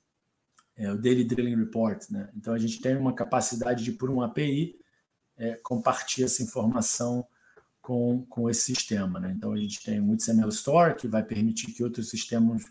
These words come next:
é, busquem essa informação diariamente. Então, sempre que, por exemplo, o fiscal ou quem tiver responsável por capturar a informação,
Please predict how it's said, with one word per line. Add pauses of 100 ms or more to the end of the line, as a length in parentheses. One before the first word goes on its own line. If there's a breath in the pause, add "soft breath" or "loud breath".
(480 soft breath)
é,
busquem
essa
informação
diariamente.
Então,
sempre
que, (560 loud breath)
por
exemplo,
o
fiscal
ou
quem
tiver
responsável
por
capturar
a
informação,